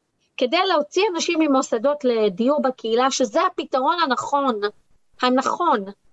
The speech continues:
גם אם הוא מורכב, זה אומר למצוא, אה, את הדיור, כמו שצריך שהוא יהיה נגיש. אגב, לפני רגע דיברנו על נגישות. דמיין שאתה סוגר את המוסד ואומר לאנשים, "אגב, עשו את זה." בארצות הברית, ארצות הברית לפני המון שנים, כשאמרו, "סוגרים מוסדות",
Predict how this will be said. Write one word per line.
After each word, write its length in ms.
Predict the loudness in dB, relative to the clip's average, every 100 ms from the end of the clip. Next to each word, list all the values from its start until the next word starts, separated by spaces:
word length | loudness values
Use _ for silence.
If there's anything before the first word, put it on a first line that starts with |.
| _ -2
גם 160 | -2 0
אם 80 | -2
הוא 160 | -2 -4 -2
מורכב, 680 | 0 2 0 -2 0 0 -2 -8 -16 _ -20 -20 -14
זה 180 | -4 0
אומר 460 | 0 0 2 2 2 2
למצוא, 600 | 2 2 2 -2 0 2 4 2 2
אה, 280 | 0 2 0
את 120 | -2
הדיור, 640 | -2 0 2 2 2 -2 -12 _
כמו 180 | -4 -2
שצריך 300 | -2 -2 -4
שהוא 140 | -2 0
יהיה 80 | 2
נגיש. 400 | 0 0 0 0
אגב, 200 | -2 0
לפני 280 | 0 0 0
רגע 200 | 0 0
דיברנו 280 | 0 0
על 60 | 0
נגישות. 460 | 0 0 0 0 0 _ -20 -10
דמיין 280 | -6 -2 -2
שאתה 240 | -2 -2 -2
סוגר 280 | 0 0 0
את 80 | 0
המוסד 300 | -2 0 0
ואומר 200 | 2 2
לאנשים, 420 | 2 0 0 0
"אגב, 220 | 0 0 -2
עשו 260 | -2 0 0
את 100 | 0
זה." 80 | -4 -8 _ _ _ _ -4
בארצות 260 | -2 0
הברית, 260 | 2 0 0
ארצות 400 | -2 -2 -2 0
הברית 180 | 0 0
לפני 220 | -2 0
המון 260 | 0 0 -2
שנים, 440 | -2 -2 0 -2 -4
כשאמרו, 320 | -4 -2 -2
"סוגרים 340 | -2 -2 0
מוסדות", 680 | 0 -2 -2 0 0 -2 _